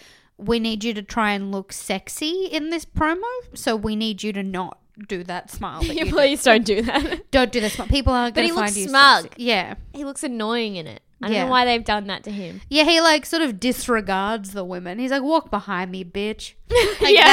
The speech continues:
Speaker 1: that's the vibe he gives off. And they do.
Speaker 2: Get in fucking
Speaker 1: Heel.
Speaker 2: line.
Speaker 1: Heel.
Speaker 2: Clearly, I have two hundred women in ball gowns on the street to deal with.
Speaker 1: <laughs>
Speaker 2: What do you think? You're special?
Speaker 1: Maybe they're his army.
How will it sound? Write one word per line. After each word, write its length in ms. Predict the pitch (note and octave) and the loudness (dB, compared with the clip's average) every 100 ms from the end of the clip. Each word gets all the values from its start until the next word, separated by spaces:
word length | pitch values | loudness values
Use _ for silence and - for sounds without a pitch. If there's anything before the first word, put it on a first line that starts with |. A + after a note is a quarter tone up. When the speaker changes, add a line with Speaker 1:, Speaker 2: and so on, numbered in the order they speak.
| C4+ | 8
Speaker 1:
that's 100 | - | 6
the 80 | D4 | 2
vibe 300 | A3+ G3+ G3+ | 2 2 0
he 80 | G3+ | -4
gives 260 | F#3+ F3+ G3 | -10 -10 -10
off. 380 | F#3 - - - A3+ - - | -10 -10 -18 -6 -2 -2 -4
And 140 | B3 | 0
they 120 | C#4+ | 0
do. 360 | A#3+ D4 E4+ A3 | 2 2 2 2
Speaker 2:
Get 260 | F3+ G#4 F4 | 8 8 10
in 160 | G#3+ | 6
fucking 400 | G#3 - - C#4 G4+ | 0 -14 6 8 10
Speaker 1:
Heel. 240 | F#4 D#4 G#3+ | 10 8 6
Speaker 2:
line. 500 | G#3+ G#3+ G#3+ A3 A3+ | 4 4 4 2 2
Speaker 1:
Heel. 680 | D4+ A4 G4 E4 A3 G3 - _ _ - | 6 8 10 6 4 -2 -10 _ _ -20
Speaker 2:
Clearly, 280 | - G4+ F#4+ | -6 -2 6
I 80 | D4+ | 6
have 100 | C4 | 4
two 240 | - D#4+ | -2 0
hundred 320 | C#4+ C#4 C4 | 0 0 -2
women 240 | B3 B3 A#3+ | -2 -2 -2
in 140 | A3 | -4
ball 300 | G#3+ B3+ B3+ | 0 2 4
gowns 300 | A#3 G3 G3 | 4 2 2
on 120 | A3+ | -2
the 80 | G3 | -4
street 320 | G#3+ - A3 | -6 -4 -6
to 80 | G#3+ | -2
deal 280 | A3 G3+ G3 | -2 0 2
with. 300 | A3 F4 - | 2 0 -2
Speaker 1:
<laughs> 260 | E4 _ - | -4 _ -8
Speaker 2:
What 100 | A#3+ | -6
do 40 | |
you 80 | C4+ | -4
think? 200 | B3 A#3+ | -6 -2
You're 120 | A#3 | 0
special? 540 | B3+ B3+ C#4 C#4+ D#4+ F4 B4+ - | 0 2 0 2 0 0 -2 -10
Speaker 1:
Maybe 220 | C4 B3+ | -8 -4
they're 160 | E4 F#4+ | 0 0
his 180 | F4 C4+ | 0 -4
army. 580 | F#3 F#3 A#3+ E3 G3+ | -6 -8 -8 -10 -16